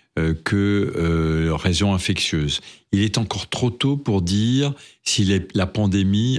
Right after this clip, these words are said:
a modifié dans un sens ou dans l'autre la natalité. Si je regarde nos chiffres, tant en naissance que en I V G, c'est pareil.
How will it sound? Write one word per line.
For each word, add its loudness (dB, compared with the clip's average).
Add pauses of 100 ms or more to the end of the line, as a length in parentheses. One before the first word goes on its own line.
a 0
modifié 0
dans 2
un 2
sens -2
ou 0
dans 2
l'autre 2
la 2
natalité. 0 (320)
Si 0
je 2
regarde 0
nos 4
chiffres, -2 (320)
tant 0
en 2
naissance 0 (500)
que 0
en 2
I 4
V 2
G, 0
c'est 0
pareil. -4